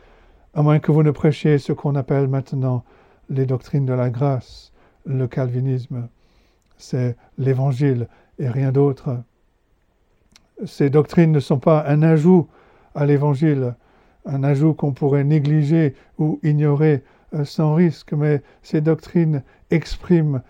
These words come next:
le cœur même de, euh, l'enseignement de la Bible sur Dieu, sur l'homme et sur le salut. Certaines personnes disent, euh, que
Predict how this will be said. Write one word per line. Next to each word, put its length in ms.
le 100
cœur 360
même 460
de, 560
euh, 200
l'enseignement 800
de 420
la 140
Bible 540
sur 400
Dieu, 340
sur 260
l'homme 420
et 120
sur 440
le 160
salut. 440
Certaines 380
personnes 500
disent, 540
euh, 140
que 380